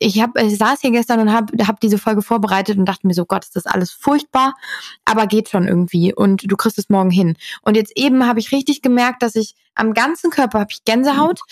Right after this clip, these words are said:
Ich wusste teilweise gar nicht mehr, wie ich weitermachen soll und hab mich einfach nur von Satz zu Satz, den ich irgendwie, oder von Notiz zu Notiz, die ich aufgeschrieben hab, einfach nur weitergehangelt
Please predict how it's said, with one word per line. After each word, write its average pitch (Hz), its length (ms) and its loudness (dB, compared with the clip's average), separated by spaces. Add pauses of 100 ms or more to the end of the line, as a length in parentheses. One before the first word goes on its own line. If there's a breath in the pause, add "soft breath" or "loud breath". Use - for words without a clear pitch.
(180 loud breath)
Ich - 300 -4
wusste 269 480 0
teilweise 247 400 0
gar 233 160 2
nicht 277 160 -2
mehr, 247 160 2
wie 233 80 2
ich 214 120 -6
weitermachen 226 560 2
soll 202 300 2
und 233 260 0 (280 loud breath)
hab 262 120 -2
mich 254 180 0
einfach 240 200 0
nur 254 160 2
von 233 460 0 (440 loud breath)
Satz 220 680 -2
zu 240 100 2
Satz, 240 320 0
den 214 140 2
ich 214 100 0
irgendwie, 214 220 2
oder 202 120 2
von 208 160 2
Notiz 202 380 0
zu 240 100 0
Notiz, 226 380 0
die - 100 -2
ich 208 140 0
aufgeschrieben 202 400 0
hab, 208 100 0
einfach 214 220 0
nur 226 140 2
weitergehangelt 208 680 0